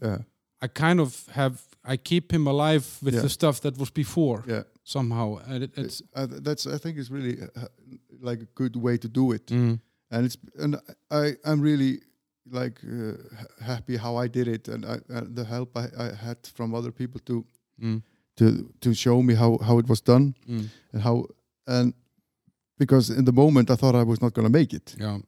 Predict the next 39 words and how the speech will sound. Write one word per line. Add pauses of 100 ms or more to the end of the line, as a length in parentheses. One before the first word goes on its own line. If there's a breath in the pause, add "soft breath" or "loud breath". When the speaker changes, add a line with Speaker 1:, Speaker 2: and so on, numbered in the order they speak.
(200)
Speaker 1:
And (120)
then (160)
just
the
journey (440)
from (120)
that
point
to
today,
I'm,
I'm
really
happy,
and,
and
Speaker 2:
Mm. (760 loud breath)
Speaker 1:
and (280)
this
is,
and
also
this
is
life,
you
know.
Speaker 2:
Yeah,
Speaker 1:
Yeah.
Speaker 2:
yeah,
exactly. (140)
And
you
just
have
to
keep
going
somehow.